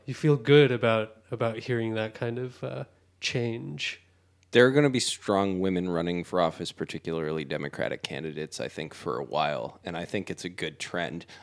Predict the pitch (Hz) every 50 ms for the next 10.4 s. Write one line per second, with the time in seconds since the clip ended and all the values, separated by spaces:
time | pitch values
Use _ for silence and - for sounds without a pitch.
0 | - - 95 101 107 120 156 156 - - 120 - - - 107 101 101 98 95 -
1 | - - - - 127 127 127 123 127 131 131 143 147 131 131 120 117 - 135 123
2 | 123 120 - 120 117 113 123 113 117 117 117 - 113 139 123 123 127 131 170 214
3 | 226 - 147 131 139 143 - - 120 - 120 120 117 - - - 170 123 110 107
4 | 101 101 101 - - - - 131 131 - 139 175 220 202 120 95 95 104 110 127
5 | 135 - 147 135 135 110 117 127 131 - - 156 147 - - 107 120 131 - 185
6 | 175 156 - 160 135 117 - - 135 135 - 139 117 101 - - - 127 131 135
7 | - - 165 151 139 131 - - 120 117 113 107 - 117 107 - - 110 107 104
8 | 98 98 95 - 98 98 92 92 90 87 87 98 - - - - - - - -
9 | 95 90 85 - - - - 90 90 90 90 92 92 92 90 90 - - 92 87
10 | 87 87 82 - - - -